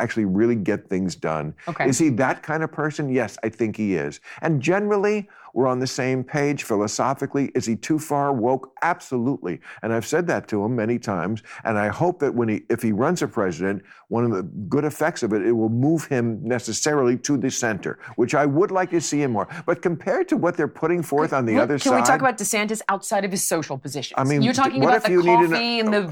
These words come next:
Speaker 2: the, and
Speaker 1: you
Speaker 2: the
Speaker 1: think, you, could you envision a day when you would need an abortion in your life?
Speaker 2: Okay,
Speaker 1: Still?
Speaker 2: let's, I, I
Speaker 1: Could
Speaker 2: said
Speaker 1: you
Speaker 2: other
Speaker 1: still,
Speaker 2: than the social
Speaker 1: could you
Speaker 2: issues, but
Speaker 1: still
Speaker 2: let's
Speaker 1: have a
Speaker 2: discuss
Speaker 1: baby?
Speaker 2: it. Hold on.
Speaker 1: Could you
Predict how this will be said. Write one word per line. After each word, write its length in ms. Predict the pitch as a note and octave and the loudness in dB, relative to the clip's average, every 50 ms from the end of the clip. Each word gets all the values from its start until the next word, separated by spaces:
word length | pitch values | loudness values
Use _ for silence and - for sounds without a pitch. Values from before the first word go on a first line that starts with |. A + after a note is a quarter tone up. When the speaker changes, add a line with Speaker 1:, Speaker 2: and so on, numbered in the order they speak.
| D3 - A3+ | -4 -4 -2
Speaker 2:
the, 340 | G3 G#3 A3 G#3 F#3+ F3 - - | 0 0 -2 -2 -2 -2 0 2
and 100 | A3+ B3+ | 4 4
Speaker 1:
you 60 | F3+ | 4
Speaker 2:
the 60 | - | 4
Speaker 1:
think, 180 | F#3+ F#3 F#3 D#3 | 4 2 2 2
you, 120 | D#3 C#3+ C#3+ | 0 0 0
could 160 | - - F3 | 2 0 2
you 140 | G3 G#3 G3 | 2 4 2
envision 460 | F3+ D#3 C#3+ C#3 D3+ D3+ C3+ D#3 D3 | 2 2 2 0 0 0 0 0 0
a 60 | C#3+ | 0
day 200 | A#2+ A2+ B2 B2+ | 0 0 0 2
when 180 | A#2+ A#2+ A#2 A2 | 2 0 0 2
you 80 | A2 A2 | 2 2
would 120 | A2 F#2+ | 2 2
need 140 | G#2 G#2+ G2+ | 0 0 0
an 120 | G2+ F#2+ | 0 0
abortion 560 | G2 F2+ E2 G2 G2 F#2+ - - F2 F2+ E2+ - _ _ _ - D#2 E2 D2+ - _ - | 0 0 0 0 0 -2 -4 -4 -6 -6 -6 -8 _ _ _ -12 -10 -8 -8 -8 _ -2
in 160 | F#2 F2+ F2+ | -2 0 0
your 200 | F2 F2 E2+ D#2 | 0 0 0 0
life? 340 | C#2+ E2+ E2+ E2 E2 - - - - - _ _ _ | 0 0 0 -2 -2 -6 -10 -18 -18 -18 _ _ _
Speaker 2:
Okay, 240 | - - G3+ F#3 F3+ | -4 0 0 0 0
Speaker 1:
Still? 200 | E3+ D3 E3+ G#3+ | -2 0 2 2
Speaker 2:
let's, 180 | A3 - F#3+ - | 2 2 2 2
I, 220 | G3+ G#3+ G3+ G3 - - | 2 2 2 2 0 0
I 60 | A3 | 0
Speaker 1:
Could 80 | A3 - | 2 2
Speaker 2:
said 140 | C#3+ C#3+ C3 | 2 4 6
Speaker 1:
you 60 | D#3+ | 6
Speaker 2:
other 80 | E3+ E3+ | 6 6
Speaker 1:
still, 120 | E3+ E3+ D#3+ | 6 4 4
Speaker 2:
than 80 | D#3 D#3 | 4 2
the 60 | D#3 | 2
social 300 | - - - - - A3+ | 2 2 0 0 0 0
Speaker 1:
could 140 | G#3 B2 A2+ | 0 2 4
you 60 | C3 | 4
Speaker 2:
issues, 120 | D#3+ D3+ | 4 4
but 60 | E3+ G3+ | 4 4
Speaker 1:
still 80 | E3+ | 4
Speaker 2:
let's 100 | E3 D#3+ | 6 4
Speaker 1:
have 120 | D#3+ D#3+ E3 | 4 2 2
a 40 | |
Speaker 2:
discuss 300 | D#3 A#2 C#3 - C3+ A#2+ | 0 2 2 2 2 4
Speaker 1:
baby? 140 | B2 C3+ B2+ | 2 0 0
Speaker 2:
it. 100 | A#2+ - _ _ _ _ | -2 -10 _ _ _ _
Hold 220 | - B3+ C#4+ E4 | 0 0 2 2
on. 200 | D4 C4 D#4 F#4 - _ _ _ _ - - | 2 0 0 -4 -8 _ _ _ _ -2 2
Speaker 1:
Could 140 | A3+ - | 4 6
you 80 | A#3 A#3+ | 6 6